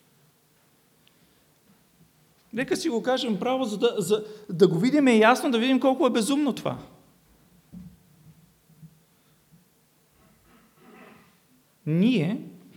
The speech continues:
поначало не сме достойни. Нека, нека да, да вникнем какво означава достоен. Какво означава думата достоен? Ако, ако я разчупяме така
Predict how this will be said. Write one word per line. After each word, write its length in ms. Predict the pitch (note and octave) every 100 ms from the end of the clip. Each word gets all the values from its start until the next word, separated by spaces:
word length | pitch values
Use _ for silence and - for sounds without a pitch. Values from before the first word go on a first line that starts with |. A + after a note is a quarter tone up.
| - _ _ _ - - - - -
поначало 840 | G#3 F#3 F3 - A#3+ A3+ C#3+ D3+ - - -
не 160 | D#3
сме 220 | D#3 E3+ D#3+
достойни. 440 | D3+ F3+ D3+ E3
Нека, 380 | F3+ C4+ C4+ A3+ - - -
нека 220 | A#3+ B3
да, 260 | A3 G#3 F#3+
да 140 | F3
вникнем 460 | F#3 G3 A3+ A3+ D3+
какво 260 | D#3 - A#3+
означава 560 | F#4+ - B3 B3 A3+
достоен. 600 | D#3 D3 - F3+ F3 A#2 - - _ _ _ _ _ _ - - - _ _ _ _ _ _ _ _ _ _ _
Какво 160 | _ E3+
означава 340 | A#3 A3+ A#3
думата 400 | F#3+ G3 F#3+ G#3+
достоен? 640 | E3 C#3 - F3 F3+ C#3 A#2 - - - _ _
Ако, 220 | - D3 D3 - -
ако 300 | F3 E3 D3
я 200 | D3+ C#3+
разчупяме 600 | C#3 - B3 A#3+ F#3+ -
така 440 | - F3 D#3+ E3+